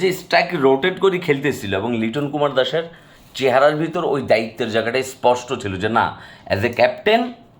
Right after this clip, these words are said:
আমাকে যেমনি করি হোক, প্রথমত হচ্ছে এগারো বছর আগের সে পাপ যে হংকংয়ের সাথে আমরা হাইচ্ছি, ওইটা আমাদেরকে পোষাইতে হইব এবং as a captain হিসেবে এই প্রথম ম্যাচে আমাকে আমার দায়িত্বটুকু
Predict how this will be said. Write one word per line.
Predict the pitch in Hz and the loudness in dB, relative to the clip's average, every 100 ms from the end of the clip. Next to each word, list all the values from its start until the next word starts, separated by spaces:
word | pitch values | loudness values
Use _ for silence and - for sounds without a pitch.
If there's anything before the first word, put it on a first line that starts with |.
| 120 | 0
আমাকে | 123 156 165 139 | 2 0 -2 -2
যেমনি | 139 170 175 | -2 -2 -2
করি | 165 | -2
হোক, | 170 170 | -2 -2
প্রথমত | 135 151 170 175 165 | -2 -2 -2 -2 -4
হচ্ছে | 165 202 202 - - 131 | -4 -8 -10 -16 -4 0
এগারো | 131 147 147 | 2 4 2
বছর | 151 214 214 | 0 2 4
আগের | 175 170 - | 4 0 -2
সে | 175 175 | -6 0
পাপ | 139 107 - - - _ _ - | 2 2 0 -12 -20 _ _ -8
যে | 92 95 | -4 0
হংকংয়ের | 95 120 147 151 135 | 0 0 -2 -2 -4
সাথে | 143 147 | -4 0
আমরা | 135 | 0
হাইচ্ছি, | 110 120 - 190 - - - | 0 -6 -6 -8 -8 -12 -2
ওইটা | 151 196 | 2 4
আমাদেরকে | 208 226 240 240 | 4 4 0 0
পোষাইতে | 185 185 247 247 247 | 0 2 2 2 0
হইব | 233 233 - 190 | 2 2 4 2
এবং | 196 180 180 220 - - 131 | 6 6 4 0 -8 -2 0
as | 139 | 0
a | 143 | 2
captain | 139 - 185 180 | 0 0 -4 -4
হিসেবে | 175 208 226 226 - 180 | -2 0 0 -2 0 2
এই | 190 226 262 311 _ _ - | 2 0 -8 -12 _ _ -4
প্রথম | 107 - 170 135 | -2 0 0 0
ম্যাচে | 95 - 170 233 - - 117 | -2 -4 -6 -6 -12 -8 -2
আমাকে | 110 113 139 | -2 0 0
আমার | 143 123 | 0 0
দায়িত্বটুকু | 110 - 95 98 | -2 -2 -6 -4